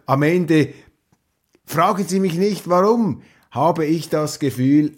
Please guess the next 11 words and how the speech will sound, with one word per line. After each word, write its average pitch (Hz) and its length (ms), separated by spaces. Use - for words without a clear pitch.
es 143 340
kommt 143 480
gut, 175 360
es 143 240
kommt 160 420
gut, 208 300
weil 131 400
die 127 100
Menschheit 110 600
hat, 87 340
äh, 85 180